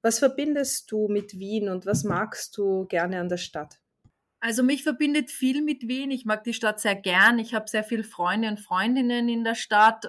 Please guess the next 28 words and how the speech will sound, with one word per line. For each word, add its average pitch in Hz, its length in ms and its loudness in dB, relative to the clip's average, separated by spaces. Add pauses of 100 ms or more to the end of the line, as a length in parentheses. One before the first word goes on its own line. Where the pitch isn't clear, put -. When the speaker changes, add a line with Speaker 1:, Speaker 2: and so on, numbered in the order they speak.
Speaker 2:
und, 208 600 -2
ähm, 185 600 0
die 185 180 -6
Stadt 185 260 -6
hat 190 180 -4
ein 190 120 -6
tolles 220 640 -4
kulturelles 214 680 -4
Angebot, 202 1040 -4
eine 180 320 -4
sehr 185 200 -4
lebendige 190 680 -4
Künstlerinnen-Szene 220 2500 0
und 196 120 -4
Studentinnen-Szene. 214 1120 -2
Ich 202 100 -10
habe 202 180 -4
selber 202 340 -6
schon 202 240 -8
an 196 160 -4
der 185 140 -2
Akademie 214 400 -2
der 233 100 0
Bildenden 208 480 -2
Künste 226 400 -2
gelehrt 180 580 -6
in 226 320 -6
Wien. 233 440 0